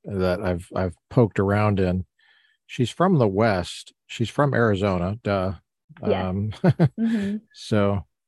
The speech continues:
Speaker 1: there's some interesting things about her. I'm sure we don't disagree about everything. Um, there's some reason that Reagan put her on there, even though
Speaker 2: Ye-
Speaker 1: sometimes it's hard to tell.
Speaker 2: She had a fantastic opinion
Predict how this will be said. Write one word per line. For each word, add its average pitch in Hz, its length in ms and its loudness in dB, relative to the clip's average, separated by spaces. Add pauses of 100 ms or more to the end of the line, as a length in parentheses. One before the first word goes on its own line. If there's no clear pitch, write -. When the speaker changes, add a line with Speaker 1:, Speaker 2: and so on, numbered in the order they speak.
(380)
Speaker 1:
there's 131 180 -2
some 156 200 2
interesting 123 500 -4
things 104 300 -4
about 95 300 0
her. 101 100 0
I'm 110 80 -2
sure 123 200 0
we 113 120 0
don't 110 220 -2
disagree 101 460 -6
about 92 220 -2
everything. 90 600 -6 (300)
Um, 85 480 -10 (280)
there's 104 180 -4
some 120 260 -2
reason 95 420 -2
that 90 200 -6 (640)
Reagan 101 500 -2 (160)
put 120 160 -6
her 101 180 -4
on 101 200 -4
there, 92 280 -4 (260)
even 101 260 -4
though 98 260 4
Speaker 2:
Ye- - 120 0
Speaker 1:
sometimes 98 440 -2
it's 220 100 -2
hard 90 200 -2
to 87 60 -10
tell. 90 320 -6 (640)
Speaker 2:
She 277 120 4
had 262 360 2
a 226 300 2
fantastic 226 720 -4
opinion 196 720 -6